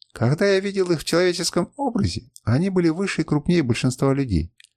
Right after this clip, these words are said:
По крайней мере, папочка Пью точно был огромным.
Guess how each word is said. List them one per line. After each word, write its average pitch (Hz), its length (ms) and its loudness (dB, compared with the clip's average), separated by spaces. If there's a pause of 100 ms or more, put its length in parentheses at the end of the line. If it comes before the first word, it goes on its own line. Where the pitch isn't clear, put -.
(380)
По 156 160 0
крайней 180 340 4
мере, 170 260 2
папочка 180 500 0
Пью 165 200 0
точно - 460 2
был 76 160 2
огромным. 76 480 0